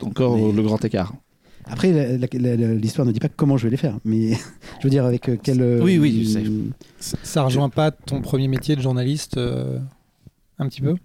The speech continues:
Speaker 2: Il y a, euh, pour, pour cette histoire de, de, de, de Black Bloc, si, il y a, j'ai, moi j'enquête, je rencontre des gens, et ouais, ouais, ouais. Mais on l'a toujours un peu fait ça en fait, hein. Même tu vois, quand on avait fait Chef, on a, on allait beaucoup enquêter en fait dans les brigades, on est allé dans plein de restaurants, on a, il y avait toujours ce truc de, de, d'aller chercher des infos,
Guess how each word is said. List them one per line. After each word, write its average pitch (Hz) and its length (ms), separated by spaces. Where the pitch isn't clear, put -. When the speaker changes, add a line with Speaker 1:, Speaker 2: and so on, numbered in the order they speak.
Speaker 2:
Il 143 60
y 147 80
a, 170 200
euh, 139 40
pour, 180 280
pour 160 200
cette - 160
histoire 151 280
de, 135 180
de, 123 180
de, 120 300
de 117 140
Black 117 160
Bloc, 151 160
si, 175 120
il 127 240
y 113 100
a, 110 360
j'ai, 110 180
moi 110 220
j'enquête, 110 380
je 117 40
rencontre 107 260
des 107 120
gens, 127 400
et 107 100
ouais, 104 120
ouais, 110 60
ouais. 98 100
Mais 151 80
on 151 60
l'a 165 100
toujours 214 160
un 202 80
peu 175 80
fait 202 140
ça 170 100
en 131 80
fait, 123 220
hein. 131 80
Même 131 140
tu - 100
vois, 147 120
quand 147 120
on 139 40
avait 131 100
fait 120 140
Chef, 160 320
on 123 100
a, 120 40
on 117 180
allait 113 160
beaucoup 131 240
enquêter 147 280
en 139 40
fait 131 100
dans 120 100
les 113 100
brigades, 123 440
on 127 60
est - 80
allé 117 120
dans 107 100
plein 139 240
de 127 40
restaurants, 120 380
on 127 400
a, 107 220
il - 40
y - 20
avait 117 100
toujours 170 240
ce 147 80
truc 165 320
de, 135 180
de, 127 140
d'aller 123 240
chercher 143 280
des 131 140
infos, 165 400